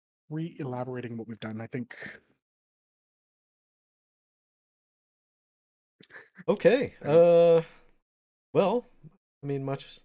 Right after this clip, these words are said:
Speaker 2: like this film, we, we haven't discovered anything new. Um, <laughs> overall,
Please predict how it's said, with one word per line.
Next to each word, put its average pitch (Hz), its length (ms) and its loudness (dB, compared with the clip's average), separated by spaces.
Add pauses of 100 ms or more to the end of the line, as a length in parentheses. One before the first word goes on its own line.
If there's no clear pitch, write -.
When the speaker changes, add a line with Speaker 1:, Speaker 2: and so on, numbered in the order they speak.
(120)
Speaker 2:
like 127 140 -4
this 127 160 -6
film, 143 460 -2
we, 123 380 -6
we 120 180 -10
haven't 113 240 -10
discovered 110 400 -6
anything 107 360 -10
new. 113 240 -6 (640)
Um, 117 520 4 (1000)
<laughs> - 720 -6 (2250)
overall, 120 720 2